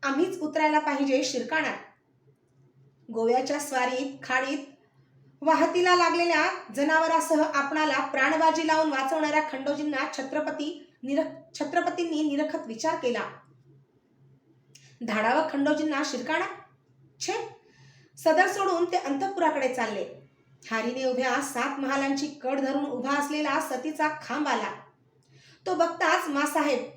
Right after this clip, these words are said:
पुतळाबाईच्या आठवणीने त्यांच्या मनात चितेवरच्या पुतळाबाईंचे बोल फिरून गेले. "कधी प्रसंग आलाच तर आमचं हे रूप ध्यानी ठेवा. पुत्र आहात तुम्ही आमचे."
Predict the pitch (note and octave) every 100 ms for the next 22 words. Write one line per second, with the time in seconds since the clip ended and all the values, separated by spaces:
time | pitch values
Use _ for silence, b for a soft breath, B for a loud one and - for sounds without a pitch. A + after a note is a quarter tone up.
0 | - - - C#4 C#4 C4 C4+ D4 C4 C#4
1 | C#4+ D4 C4+ C#4+ - B3 D4+ D4 C#4+ C4
2 | - - - D#4 D4+ F4 E4+ E4+ F4 E4+
3 | D#4 D#4+ D#4+ D4+ D4+ E4 A#3 C#4+ D4+ -
4 | A#3+ D#4+ C#4 A3+ F3+ - _ _ b b
5 | _ A#3 B3+ B3 A3+ C4 B3+ B3 A#3+ C4
6 | B3+ D4+ D#4+ D4 B3+ - C#4+ C#4 D4 C#4
7 | A#3 A3+ D4 D4 C#4+ A#3+ - - - _
8 | b b b b F4+ G4+ F#4 - F#4+ -
9 | F4+ F4+ E4+ C#4 C4+ A3 -